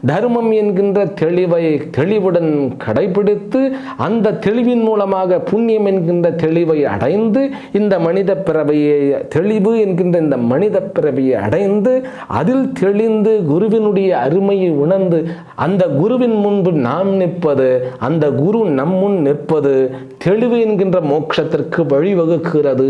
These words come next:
அப்படிங்கிற அர்த்தத்தை கொடுக்கிறது அந்த ஒரு லைன். அதற்கு வந்து இன்னும் நிறைய கொட்டேஷன்ஸ் எல்லாம் வந்து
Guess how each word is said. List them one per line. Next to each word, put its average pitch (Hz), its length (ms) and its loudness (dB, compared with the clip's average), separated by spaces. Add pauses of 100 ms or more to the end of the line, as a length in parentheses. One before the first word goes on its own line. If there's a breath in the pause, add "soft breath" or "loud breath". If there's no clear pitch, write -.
(220)
அப்படிங்கிற 131 400 0
அர்த்தத்தை 151 540 -2
கொடுக்கிறது 151 680 0 (220 loud breath)
அந்த 131 260 0
ஒரு 143 300 0
லைன். 135 360 -2 (320 loud breath)
அதற்கு 185 400 -2
வந்து 220 200 0
இன்னும் 214 260 0
நிறைய 185 560 0
கொட்டேஷன்ஸ் 156 640 -2
எல்லாம் 139 340 0
வந்து 135 460 0